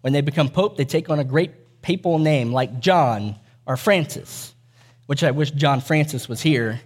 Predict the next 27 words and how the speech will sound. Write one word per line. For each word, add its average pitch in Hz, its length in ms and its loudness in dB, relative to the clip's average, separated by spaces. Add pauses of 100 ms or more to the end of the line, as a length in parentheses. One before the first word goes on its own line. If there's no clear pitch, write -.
(400)
but 117 100 -4
he's 120 160 -4
in 117 60 -4
the 113 80 -4
kids. 104 400 -6 (240)
Um, 143 520 4 (1600)
also, 185 400 4
in 160 180 0
Daniel 175 300 4
five 175 280 2
thirty-one, 175 440 2
it 123 120 -4
says, 139 400 0 (100)
"And 139 180 0
Dar-, 165 240 2
Darius 175 580 2
the 156 100 0
Mede 165 400 0
received 175 420 -2
the 135 60 -4
kingdom, 135 520 0 (420)
being 208 260 2
about 131 280 2
sixty-two - 600 -6
years 120 300 -4
old." 131 320 0
Now, 147 280 0